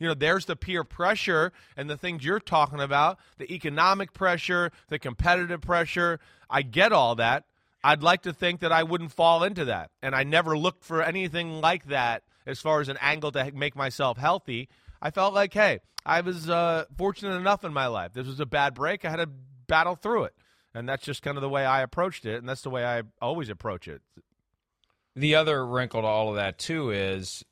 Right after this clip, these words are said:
Speaker 2: if you're trying to justify doing it, all these other guys are doing it,
Speaker 1: Exactly
Speaker 2: too.
Speaker 1: right. That's what happens, I think, a lot of times. Right. Right.
Speaker 2: It's not really cheating.
Speaker 1: Right.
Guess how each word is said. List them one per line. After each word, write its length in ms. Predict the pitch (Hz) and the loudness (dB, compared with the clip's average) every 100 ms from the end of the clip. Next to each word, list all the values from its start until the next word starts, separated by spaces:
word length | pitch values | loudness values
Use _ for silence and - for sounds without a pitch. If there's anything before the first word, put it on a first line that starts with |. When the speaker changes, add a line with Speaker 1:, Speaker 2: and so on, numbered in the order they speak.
| _ | _
Speaker 2:
if 180 | 127 107 | -8 -6
you're 140 | 110 | -8
trying 540 | 104 - 135 120 113 95 | -8 -6 -2 -2 -2 -6
to 60 | |
justify 680 | 80 107 110 104 95 - 87 | -10 -4 -4 -4 -10 -6 -4
doing 480 | 85 90 123 131 101 | -4 -6 -6 -6 -6
it, 220 | 85 82 - _ _ _ _ _ _ _ _ _ _ _ _ 92 | -8 -10 -12 _ _ _ _ _ _ _ _ _ _ _ _ -14
all 120 | 143 | -10
these 120 | 120 | -6
other 140 | 131 | -6
guys 260 | 113 95 87 | -6 -8 -8
are 40 | |
doing 180 | 80 139 | -8 -8
it, 20 | |
Speaker 1:
Exactly 380 | 123 156 185 190 | 0 2 2 0
Speaker 2:
too. 60 | 135 | -2
Speaker 1:
right. 260 | 139 104 | -2 -2
That's 220 | 104 143 160 | -2 -4 -4
what 100 | 127 | -4
happens, 460 | 113 117 107 101 | 0 0 -2 -8
I 80 | 101 | -8
think, 240 | 95 107 | -8 -10
a 40 | 98 | -10
lot 280 | 98 101 92 | -4 -4 -6
of 100 | - | -10
times. 420 | 87 78 78 - - | -14 -14 -18 -20 -14
Right. 320 | 90 69 - _ _ _ - | -14 -14 -20 _ _ _ -14
Right. 160 | 113 | -10
Speaker 2:
It's 140 | 127 185 | -4 2
not 200 | 190 190 | 2 2
really 280 | 170 151 | 0 0
cheating. 600 | 127 - - 156 131 87 76 | -2 -2 0 0 0 -4 -6
Speaker 1:
Right. 280 | 104 98 | -6 -6